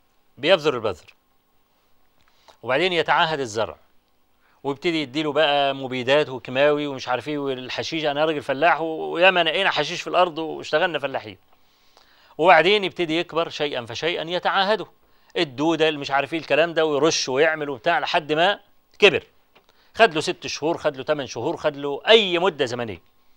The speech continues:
وبعدين يحصده، وبعدين يوديه الجرن، وبعدين يدرسه، وبعدين بقى إيه يدريه، يفصل بقى الغلة مثلًا ال-، ال-، عن التبن،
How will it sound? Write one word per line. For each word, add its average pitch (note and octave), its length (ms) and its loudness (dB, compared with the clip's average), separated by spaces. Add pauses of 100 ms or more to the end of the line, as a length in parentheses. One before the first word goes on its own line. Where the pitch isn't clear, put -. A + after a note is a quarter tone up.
(380)
وبعدين F3+ 340 6
يحصده، F3 400 -4 (680)
وبعدين C3+ 240 0
يوديه D#3+ 260 2
الجرن، G3 340 0 (580)
وبعدين B2 240 -2
يدرسه، D#3+ 440 -2 (540)
وبعدين C#3+ 380 2
بقى D#3+ 160 4
إيه E3 140 4
يدريه، C#3+ 420 0 (360)
يفصل C3+ 380 2
بقى C#3+ 240 4
الغلة C#3+ 420 4
مثلًا C3+ 580 0
ال-، B2 300 -8
ال-، A#2+ 220 -4
عن C3 220 0
التبن، D#3 520 0